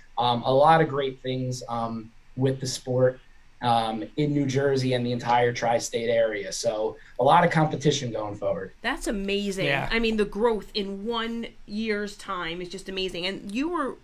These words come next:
Speaker 2: didn't you pull up what some of the other N F L teams
Speaker 3: Yeah, I
Speaker 2: have
Speaker 3: saw, like,
Speaker 2: followed
Speaker 3: the
Speaker 2: suit, right?
Speaker 3: Steelers, other teams are doing it, and it's, uh, it, it's just an awesome thing. I mean,
Speaker 2: Yeah.
Speaker 3: this thing's blowing up, like you said, went from eight to,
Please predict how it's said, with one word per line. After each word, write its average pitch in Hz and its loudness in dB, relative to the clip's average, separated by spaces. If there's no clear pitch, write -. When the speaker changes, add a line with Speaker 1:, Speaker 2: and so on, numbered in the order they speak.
Speaker 2:
didn't 285 -4
you 294 -6
pull 294 -6
up 285 -6
what - -2
some 254 -2
of 240 -2
the 226 -2
other 247 -2
N 220 -2
F 208 -8
L 202 -2
teams - -6
Speaker 3:
Yeah, 240 12
I - 12
Speaker 2:
have 202 8
Speaker 3:
saw, 240 12
like, 220 12
Speaker 2:
followed 196 2
Speaker 3:
the 208 8
Speaker 2:
suit, 196 6
right? 226 12
Speaker 3:
Steelers, 233 12
other 233 10
teams 233 0
are 202 6
doing 180 2
it, 185 4
and 175 2
it's, 175 -2
uh, 180 6
it, 214 -4
it's 220 -6
just 214 -2
an 208 4
awesome 214 6
thing. 196 0
I 147 -2
mean, 165 2
Speaker 2:
Yeah. 180 -4
Speaker 3:
this 175 -4
thing's 196 4
blowing 190 4
up, 190 0
like 170 -4
you 170 -6
said, 185 2
went 175 -2
from 170 -8
eight 196 -2
to, 165 0